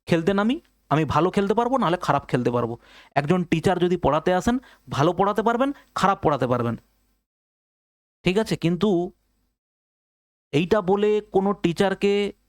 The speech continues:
তুমি হেনস্থা করবে, "বাংলায় তো খান স্যার নেই।"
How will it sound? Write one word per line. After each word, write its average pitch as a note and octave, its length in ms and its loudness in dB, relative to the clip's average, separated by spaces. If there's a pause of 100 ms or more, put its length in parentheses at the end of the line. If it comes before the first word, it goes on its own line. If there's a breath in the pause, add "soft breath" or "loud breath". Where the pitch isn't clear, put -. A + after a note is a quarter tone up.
(140)
তুমি F3 180 2
হেনস্থা D#3+ 400 0
করবে, D3+ 400 -2 (1080)
"বাংলায় D#3+ 340 2
তো E3+ 100 0
খান E3 340 -2
স্যার D#3+ 240 0
নেই।" D3+ 300 0